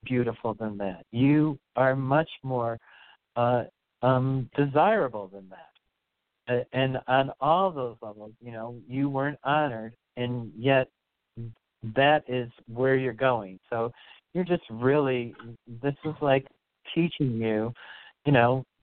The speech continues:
I want a relationship. I'm capable of a relationship. I'm capable of compromise, but I'm not willing to compromise my truth, myself, uh, for less than what I'm worthy of. And I'm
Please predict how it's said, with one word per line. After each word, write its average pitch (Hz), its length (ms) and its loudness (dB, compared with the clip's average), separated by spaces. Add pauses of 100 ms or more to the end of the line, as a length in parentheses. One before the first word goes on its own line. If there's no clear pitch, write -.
(140)
I 131 180 6
want 143 260 2
a 165 60 0
relationship. 113 760 -8 (220)
I'm 131 180 2 (160)
capable 135 260 -6
of 113 140 -8
a 113 80 -10
relationship. 113 680 -12
I'm 117 220 -10
capable 135 460 -2
of 110 160 -8
compromise, 110 600 -4 (540)
but 123 120 0
I'm 123 160 4
not 147 340 6
willing 117 500 -4
to - 140 -20
compromise 117 580 -4 (280)
my 113 200 0 (140)
truth, 123 300 2 (1000)
myself, 117 720 0 (880)
uh, 120 320 0 (640)
for 131 300 2 (360)
less 196 300 4 (140)
than 143 180 -8
what 143 180 -4
I'm 160 300 -6 (100)
worthy 170 460 0
of. 120 240 -6
And 127 100 -10
I'm 180 340 -8